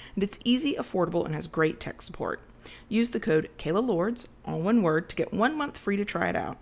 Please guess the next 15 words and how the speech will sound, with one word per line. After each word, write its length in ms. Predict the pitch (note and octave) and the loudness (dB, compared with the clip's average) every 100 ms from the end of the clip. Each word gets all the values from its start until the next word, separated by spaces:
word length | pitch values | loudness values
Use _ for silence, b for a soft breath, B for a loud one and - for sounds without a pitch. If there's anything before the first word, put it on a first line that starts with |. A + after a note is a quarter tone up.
| - | -12
Again, 280 | E3 D#3+ G3+ | 0 2 4
that's 240 | B3 - | 2 -2
Blueberry, 640 | - G#3 F#3+ D#3+ E3 A#3+ B3+ B B - | -2 2 4 2 2 0 -4 B B -2
B 300 | G3 A3 - | 0 0 0
L 280 | - F3+ E3+ | 0 0 0
U 400 | E3+ G#3+ B3+ B3+ A3+ | 0 0 2 0 -2
B 280 | F3+ E3+ - | -2 0 0
R 260 | D#3+ D#3+ - | 2 2 0
R 200 | E3 D#3+ | -2 -2
Y 520 | E3 G#3 A#3 B3 A#3+ A#3+ | 0 2 4 2 0 -2
dot 340 | F3 F#3 - - | 0 0 0 -4
com, 460 | - F3+ E3+ G#3 | 0 0 0 -4
and 160 | - E3+ | -4 -2
use 160 | E3 - | -2 -2
code 320 | E3 D#3 | 0 0